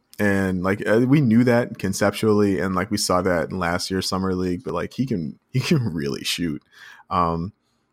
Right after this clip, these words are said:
he gets in trouble a little bit when he tries to do things other than shoot. He, um,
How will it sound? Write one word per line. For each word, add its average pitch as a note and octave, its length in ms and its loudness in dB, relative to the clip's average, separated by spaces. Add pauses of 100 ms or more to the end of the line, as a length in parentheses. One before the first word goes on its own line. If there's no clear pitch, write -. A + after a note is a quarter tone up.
(220)
he G#2+ 580 0 (100)
gets A#2 260 0
in A2 100 0
trouble A2 480 2
a A2+ 60 4
little A2+ 200 2
bit A#2 260 2
when A2 140 -2
he G#2 100 -2
tries G2 380 0
to - 60 -12
do G2 160 0
things F#2 480 -4
other G#2+ 260 2
than C3+ 140 0
shoot. D#3 360 -2
He, G#2+ 240 2
um, F#2 400 -2